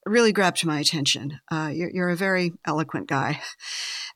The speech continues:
And, um, you say something early on in that video about how the, the homeless folks that you've been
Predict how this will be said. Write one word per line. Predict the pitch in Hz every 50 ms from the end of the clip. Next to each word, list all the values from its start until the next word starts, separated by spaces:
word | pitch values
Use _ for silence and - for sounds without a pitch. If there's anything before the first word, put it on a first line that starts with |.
| - -
And, | 202 233 190 180 175 190 185 165 190
um, | 196 190 185 180 180 180 170 170 - _ _ _ _ _ _ _ _ _ _ _ _ _ _ _ _ _ _ _ _ _ -
you | 226 226 254
say | 254 - 381 381
something | - 415 381 - 339 233 -
early | - 226 240 240 247 240 226
on | 220 220 220 226 -
in | - 202 185 185
that | 180 170 - 117
video | 185 185 180 175 170 170 160
about | - 180 165 185 185 180 160 - _ _
how | - - - - 233 226 226 226 220 202
the, | 185 190 190 185 165 - - _ - - - - - - - - - - - - _ _
the | - 202 220 226 220 214 214 208 175 - _ _ _ _ _ _ _ _ _ -
homeless | 220 - 285 277 269 254 226 196 -
folks | - - 214 202 202 - - -
that | - 196 - -
you've | 190 190 202 208 208 196 - - -
been | 190 185 185 180 180 180 180 180 180